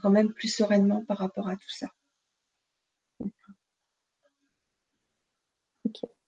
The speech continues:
Speaker 2: Alors, euh, tu, tu me disais un petit peu dans la préparation de cette Vibra conférence, euh,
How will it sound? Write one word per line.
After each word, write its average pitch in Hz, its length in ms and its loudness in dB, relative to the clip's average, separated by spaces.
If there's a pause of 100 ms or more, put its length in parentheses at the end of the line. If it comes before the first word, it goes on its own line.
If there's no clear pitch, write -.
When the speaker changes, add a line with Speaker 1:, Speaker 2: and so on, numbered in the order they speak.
(2500)
Speaker 2:
Alors, 214 300 12
euh, 214 160 12
tu, 196 360 6
tu - 180 4
me 202 280 12
disais 208 380 12
un 208 160 12
petit 208 140 6
peu 226 80 8
dans 214 120 12
la 196 120 12
préparation 208 880 12
de 190 420 12
cette 185 200 4
Vibra 214 280 12
conférence, 226 720 12
euh, 208 120 12